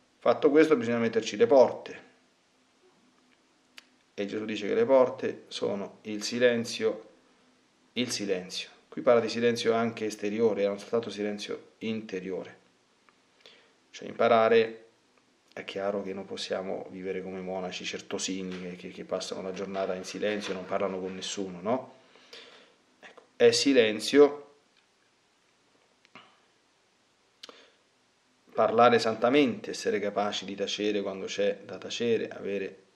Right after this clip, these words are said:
facile, facilità, eh, a raccogliersi interiormente, a vivere davanti al Signore, eccetera, no? Certamente osservando dei momenti di silenzio rigorosi, ecco, anche nella,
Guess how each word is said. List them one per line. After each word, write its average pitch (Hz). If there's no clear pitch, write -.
facile, 107
facilità, 104
eh, 92
a 101
raccogliersi 101
interiormente, 101
a 95
vivere 95
davanti 95
al 98
Signore, 110
eccetera, -
no? 202
Certamente 117
osservando 110
dei 92
momenti 95
di -
silenzio -
rigorosi, 104
ecco, -
anche 98
nella, 92